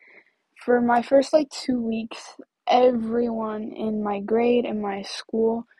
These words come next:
was crowding around me, talking, ask que-, asking questions, and, like, I was popular, and it was great because, you know, I was popular. And, um, after, like,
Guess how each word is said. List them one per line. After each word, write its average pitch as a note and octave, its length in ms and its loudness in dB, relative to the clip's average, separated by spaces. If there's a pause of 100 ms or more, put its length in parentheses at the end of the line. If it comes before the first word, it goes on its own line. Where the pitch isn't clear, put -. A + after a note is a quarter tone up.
(160)
was A3 220 0
crowding A3+ 600 0
around G#3+ 440 -4
me, G#3+ 160 -6
talking, G#3+ 600 -2
ask G#3 280 -6
que-, - 320 -4 (100)
asking G#3+ 420 -2
questions, G#3 840 -2 (480)
and, A3 220 4
like, G#3 220 0
I - 20 6
was G#3+ 120 2
popular, A#3 520 4 (320)
and G#3+ 600 0 (300)
it A3+ 40 -2
was G#3+ 140 2
great - 320 2 (840)
because, G#3+ 420 2
you G#3+ 80 -4
know, - 260 -8 (240)
I - 100 -8
was G#3+ 120 -8
popular. - 360 -8 (520)
And, A#3 600 2 (520)
um, A3 680 0 (260)
after, E4 480 4
like, D4+ 580 0